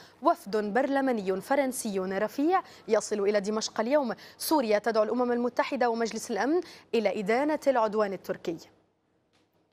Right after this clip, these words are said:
أوباما يدعو الكونغرس لتمديد حالة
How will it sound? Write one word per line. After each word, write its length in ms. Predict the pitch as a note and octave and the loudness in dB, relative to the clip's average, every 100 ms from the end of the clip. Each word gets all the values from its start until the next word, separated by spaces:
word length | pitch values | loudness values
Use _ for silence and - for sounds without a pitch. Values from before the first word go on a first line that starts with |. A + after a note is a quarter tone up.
| _ _ _ _ - | _ _ _ _ 2
أوباما 420 | A3 A#3+ A#3 G#3+ | 4 2 2 2
يدعو 260 | A3 G#3+ G#3 | 2 2 0
الكونغرس 500 | G#3 A#3 A3 G3+ A3 | 0 -2 -2 -4 -4
لتمديد 500 | A3 A3 G3+ A3+ A3+ | -2 -4 -2 -2 0
حالة 400 | - G#3+ A3+ | 2 2 2